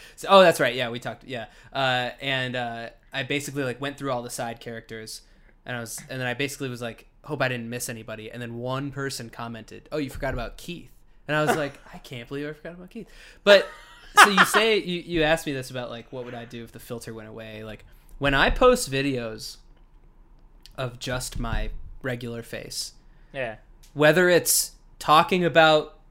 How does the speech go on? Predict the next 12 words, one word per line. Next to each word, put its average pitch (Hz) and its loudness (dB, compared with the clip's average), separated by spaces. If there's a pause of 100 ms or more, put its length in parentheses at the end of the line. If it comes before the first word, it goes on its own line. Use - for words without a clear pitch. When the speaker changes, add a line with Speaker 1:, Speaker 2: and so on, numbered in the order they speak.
(400)
Speaker 1:
Clint 156 -4
stuff 147 0
or 139 2
it's, 131 0
like, 127 0 (840)
posting 139 -4
music 143 0
things 127 -2 (500)
or 123 -4
whatever, 117 -4 (260)
they 165 6
get 156 4